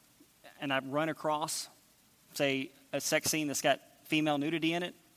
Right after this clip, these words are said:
there's a part of me as a guy that, honestly, my first thought, before I really have time to think about it, my first thought is, "Stop and look." Right?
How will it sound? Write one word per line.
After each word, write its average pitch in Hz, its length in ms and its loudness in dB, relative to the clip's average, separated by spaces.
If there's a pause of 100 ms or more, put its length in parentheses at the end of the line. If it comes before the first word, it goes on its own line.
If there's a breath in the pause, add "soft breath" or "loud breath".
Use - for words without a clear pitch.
(440 soft breath)
there's 139 160 -4
a 135 60 -2
part 175 320 0
of 175 60 -2
me 170 140 -2
as 156 120 0
a 143 40 -2
guy 117 520 4
that, 131 320 0
honestly, 151 380 0
my 127 140 0
first 156 340 -4
thought, 151 200 4
before 147 240 0
I 143 40 6
really 151 260 0
have 151 140 4
time 156 160 2
to 143 60 -2
think 139 160 -2
about 127 160 2
it, 127 40 -2
my 123 60 0
first 143 240 -8
thought 131 180 -2
is, 120 240 -6
"Stop - 260 0
and 120 80 -8
look." 110 160 -14 (1400)
Right? 110 260 0